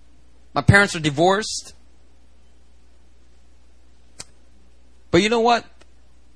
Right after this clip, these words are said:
What I discovered from an early age is, God is my father. And even where my earth-, earthly father fails and he's absent, God is ever present and he speaks into my life.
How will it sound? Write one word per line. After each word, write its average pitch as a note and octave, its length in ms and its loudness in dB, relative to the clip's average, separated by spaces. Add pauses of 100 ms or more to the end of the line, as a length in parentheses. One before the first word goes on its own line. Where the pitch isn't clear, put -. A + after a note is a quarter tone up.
(800)
What E3 180 2
I A#3 120 4
discovered E3+ 600 0
from D3+ 180 -2
an C#3+ 60 -2
early E3 260 0
age D#3+ 260 0
is, G#2+ 420 -8 (920)
God F3+ 280 2
is C#3 160 0
my B2 140 0
father. - 480 -8 (1000)
And D3+ 160 -6
even A3+ 300 0
where G3+ 140 6
my E3+ 240 4
earth-, A3 300 6
earthly A3+ 360 2
father G#3 380 4
fails A#3 680 0
and D3+ 140 -2
he's C#3+ 140 -4
absent, A3 640 -2 (1300)
God F3 280 2
is D3 180 -4
ever E3 240 2
present - 580 -4 (160)
and B2+ 140 -4
he C3 60 -4
speaks - 420 -6
into F#3 300 -6
my C3+ 120 -2
life. A#2+ 460 -8